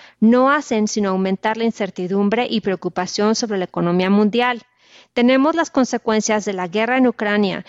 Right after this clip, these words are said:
sequías en Europa. Es difícil de predecir la magnitud, pero lo que está pasando en China definitivamente añade más presión a la situación económica global.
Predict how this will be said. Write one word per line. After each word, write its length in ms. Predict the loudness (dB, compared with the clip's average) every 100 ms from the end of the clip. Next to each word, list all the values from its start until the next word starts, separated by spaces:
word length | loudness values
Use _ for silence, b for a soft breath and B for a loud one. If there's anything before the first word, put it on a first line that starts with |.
| B
sequías 500 | -4 -2 -2 -4 0
en 120 | 2
Europa. 580 | 2 2 2 0 -6 -10 b b
Es 160 | -2
difícil 420 | -2 -2 -2 0 -2
de 80 |
predecir 460 | -2 0 0 -2 -2
la 100 | 0
magnitud, 600 | -2 0 -2 -2 -2 -4 -4
pero 160 | -2 0
lo 120 | 0
que 80 | -2
está 240 | -4 -4
pasando 480 | -4 -4 -4 -2 0
en 100 | -2
China 400 | -6 -6 -2 -4 B B
definitivamente 1000 | -4 -2 2 0 0 -2 2 2 2 0
añade 420 | 0 2 0 -2 0
más 300 | 0 -2 -4
presión 540 | -6 -6 -2 -2 -2
a 100 | -4
la 100 | -4
situación 500 | -6 -8 -8 -2 0
económica 640 | 0 0 2 2 2 0 -4
global. 520 | -4 -2 -4 -4